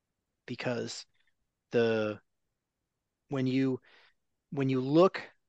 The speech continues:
at the draft board, if there's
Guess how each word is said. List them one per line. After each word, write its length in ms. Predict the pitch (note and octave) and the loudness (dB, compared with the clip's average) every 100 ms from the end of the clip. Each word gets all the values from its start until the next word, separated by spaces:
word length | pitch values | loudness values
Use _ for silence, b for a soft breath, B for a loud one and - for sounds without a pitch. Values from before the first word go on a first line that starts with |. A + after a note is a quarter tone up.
| _ | _
at 260 | C3 B2+ B2+ - | 0 2 0 -2
the 100 | C3+ | -6
draft 520 | A2+ B2 A#2+ A#2 - | -4 -4 -2 -2 -8
board, 480 | G#2+ A#2+ A2 G#2 - _ _ _ _ _ _ _ _ _ _ _ _ _ _ _ _ _ _ - - _ _ _ | -12 -8 -8 -8 -14 _ _ _ _ _ _ _ _ _ _ _ _ _ _ _ _ _ _ -20 -20 _ _ _
if 460 | D#3 D3+ D3 - - _ _ _ _ _ _ _ _ _ _ - | 4 4 4 -4 -20 _ _ _ _ _ _ _ _ _ _ -20
there's 520 | C3 B2 C#3 C3+ - | -4 2 4 2 -2